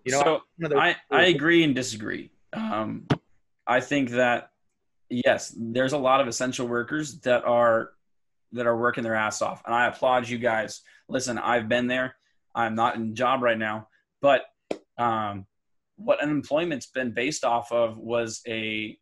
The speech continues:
Speaker 2: it was fifteen dollars an hour for a forty-hour work week, which is six hundred dollars. But what's crazy to think about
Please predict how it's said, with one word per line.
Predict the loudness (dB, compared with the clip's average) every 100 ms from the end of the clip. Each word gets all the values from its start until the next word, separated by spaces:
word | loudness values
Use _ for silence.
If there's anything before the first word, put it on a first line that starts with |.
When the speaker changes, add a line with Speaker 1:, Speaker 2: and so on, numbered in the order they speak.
| -10
Speaker 2:
it |
was | -10 -8
fifteen | -10 -8 -6 0
dollars | 4 4 0
an | -2
hour | -2 -2 -4 -8 _ _ _ _ _
for | _ -2
a | -2
forty-hour | -4 -6 -4 -2 -2
work | -4 -6 -6
week, | -10 -12 -14 _
which | -18
is | -14 -14
six | -14
hundred | -14 -10
dollars. | -4 -2 -2 -6 -18 -20 _ _ _ _ _ _
But | 4 4 2 _ _ _ _ _ _ _ _ _
what's | -4 -2 -2
crazy | -4 -2 -2 -2
to | -6
think | -6 -6 -6
about | -4 -2 -2 -2